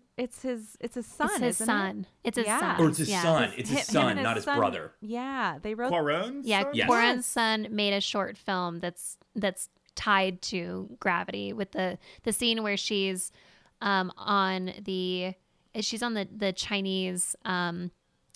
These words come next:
Speaker 2: ship,
Speaker 1: Rescue
Speaker 2: right?
Speaker 1: pod, yeah.
Speaker 2: The rescue
Speaker 3: Yes.
Speaker 2: pod. And she is, um, she's trying to pick up signal on the radio, and she's getting this, like, kind of chatter through. And you,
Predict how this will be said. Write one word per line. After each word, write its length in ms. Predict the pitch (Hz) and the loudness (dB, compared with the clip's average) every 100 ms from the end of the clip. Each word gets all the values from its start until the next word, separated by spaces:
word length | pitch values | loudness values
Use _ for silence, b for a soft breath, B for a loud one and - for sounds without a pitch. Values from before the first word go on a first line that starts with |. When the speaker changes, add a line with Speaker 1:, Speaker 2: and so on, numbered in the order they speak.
| - | -8
Speaker 2:
ship, 280 | - 202 185 | 0 2 2
Speaker 1:
Rescue 380 | 180 - 185 160 | -4 -4 -4 -4
Speaker 2:
right? 40 | |
Speaker 1:
pod, 340 | 185 160 165 | -2 -2 -4
yeah. 360 | 160 170 160 160 - | -6 -6 -4 -6 -2
Speaker 2:
The 140 | 220 | 4
rescue 380 | 208 190 - 202 | 4 4 2 0
Speaker 3:
Yes. 100 | 196 | 2
Speaker 2:
pod. 320 | 185 180 180 b b b b 220 | 2 0 -4 b b b b 0
And 240 | 196 196 | 2 2
she 300 | - 220 202 | 0 2 0
is, 520 | - 196 190 185 180 - | 2 0 0 -2 -6 -4
um, 420 | 190 185 180 185 - _ - - | -2 -2 -4 -8 -12 _ -18 -8
she's 580 | - 226 196 185 - - | -4 -2 -2 -2 -6 -8
trying 260 | - 233 226 | -2 -2 0
to 220 | 214 - - | -2 -4 -6
pick 180 | 233 | 0
up 140 | 208 190 - | 0 0 -6
signal 380 | - 220 202 196 | -2 -2 0 0
on 160 | 180 | -2
the 80 | 175 | -4
radio, 360 | 180 185 185 175 | -4 -2 -2 -2
and 200 | 170 175 | -4 -4
she's 220 | 202 185 | -4 -2
getting 260 | 190 185 180 | -2 -2 -2
this, 180 | 175 | -4
like, 140 | 175 - | -6 -6
kind 140 | 185 | -6
of 80 | 180 | -4
chatter 460 | - 185 180 185 196 | -2 0 2 0 -2
through. 440 | - 175 175 175 B B B B - | -4 -2 -2 -4 B B B B -4
And 360 | 202 185 185 180 - | 0 2 0 -4 -10
you, 440 | - 131 196 208 | -14 -8 -2 0